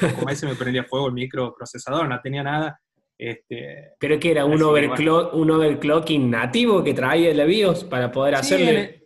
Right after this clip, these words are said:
Speaker 1: Mira.
Speaker 2: es que en esa época vos lo podías, lo podías multiplicar al, al, a la velocidad del,
Speaker 1: Sí.
Speaker 2: del micro, pero bueno,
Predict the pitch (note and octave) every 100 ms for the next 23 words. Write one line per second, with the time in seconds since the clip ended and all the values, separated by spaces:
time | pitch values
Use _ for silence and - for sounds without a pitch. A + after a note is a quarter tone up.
0 | - F#3 F#3 F#3+ F#3 G3 G3+ G#3+ G#3 F#3
1 | G3 F#3+ C#3 E3+ G#3+ C#3+ - B2 - D3+
2 | G#3 D3 B2+ C3 C3 C3 D3 F3 - _
3 | C#3+ A#2+ A#2 A#2 C#3+ A#2+ A#2 B2 C3+ C#3+
4 | C3 B2+ B2 B2 - C3+ C#3+ C#3 B2+ C3+
5 | B2 A#2+ A#2+ - _ _ _ _ B2+ A#2
6 | C#3+ E3 D3+ D#3+ G#3+ _ _ _ - A2+
7 | C3 B2 -